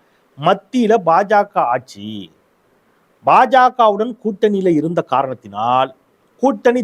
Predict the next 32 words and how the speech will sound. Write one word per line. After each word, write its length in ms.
தர்மம், 380
வேற 140
வழி 220
இல்லை 260
என்று 200
எடப்பாடி 260
பழனிசாமி 400
ஓப்பனாவே 340
சொல்லிட்டார். 360
அப்போ 160
மத்தியில 440
கூட்டணியில் 560
இருந்த 260
ஒரே 160
காரணத்துக்காக 580
மாநிலங்களின் 600
உரிமையை 400
பறி 300
கொடுக்க 300
வேண்டிய, 220
பலி 180
கொடுக்க 320
வேண்டிய 240
நிலைமைக்கு 440
வந்தேன் 360
என்று 180
எடப்பாடி 260
பழனிசாமி 320
ஏற்கனவே 240
வெளிப்படையா 300
பேசிட்டார், 340
சொல்லிட்டாரு, 360